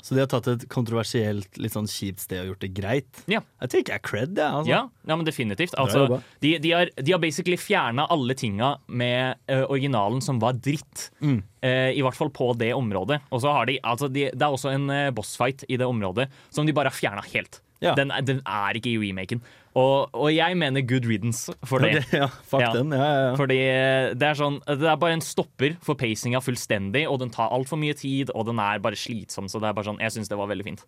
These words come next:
Speaker 1: Ja, ok.
Speaker 2: Og det er, eh, jeg er veldig imponert over dedikasjonen de har til å liksom gjøre denne remaken så bra som den kan bli, og bare fikse absolutt alt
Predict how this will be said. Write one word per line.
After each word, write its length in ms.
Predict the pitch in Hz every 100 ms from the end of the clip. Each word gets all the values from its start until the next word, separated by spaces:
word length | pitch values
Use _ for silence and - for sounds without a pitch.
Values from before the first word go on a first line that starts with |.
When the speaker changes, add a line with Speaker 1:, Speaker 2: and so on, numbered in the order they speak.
| -
Speaker 1:
Ja, 140 | 247
ok. 140 | 120 95 107 -
Speaker 2:
Og 80 |
det 80 | 147
er, 360 | 143 139 143 139
eh, 220 | 143 139 127
jeg 380 | 135 143 135 135
er 80 | 147
veldig 160 | 139 131
imponert 400 | 143 127 110 117
over 160 | 117
dedikasjonen 640 | 113 110 123 117 95 101 117 - -
de 80 | 117 -
har 320 | 104 101 117 117
til 240 | - 107
å 80 | 113
liksom 240 | 120 117
gjøre 320 | 117 113 104 104
denne 220 | 104 101
remaken 460 | 95 92 92 101 101
så 160 | 208
bra 220 | 139 117 107 -
som 160 | 113
den 160 | 117 110
kan 240 | 113 107
bli, 160 | 101 95 110
og 80 | 110
bare 80 | 147 131
fikse 400 | 254 - - -
absolutt 480 | 135 - - 123 -
alt 360 | 107 107 -